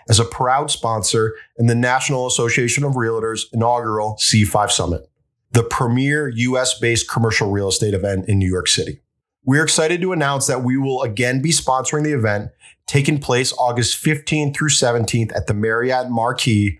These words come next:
in New York City. You can watch a video and learn more about the event available on C B C Desk.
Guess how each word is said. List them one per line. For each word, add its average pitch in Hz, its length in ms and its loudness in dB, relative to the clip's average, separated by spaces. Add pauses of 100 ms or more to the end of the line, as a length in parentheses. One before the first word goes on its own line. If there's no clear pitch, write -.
(200)
in 104 120 4
New 98 120 4
York 90 240 0
City. 78 260 -4 (560)
You 120 100 2
can 131 180 2
watch 139 220 0
a 120 40 -2
video 135 680 0
and 127 160 0
learn 131 180 -2
more 208 240 0
about 156 240 -2
the 131 80 -2
event 127 380 -4
available 117 480 -2
on 107 160 -2
C 101 220 2
B 101 100 2
C 98 180 0
Desk. - 480 -2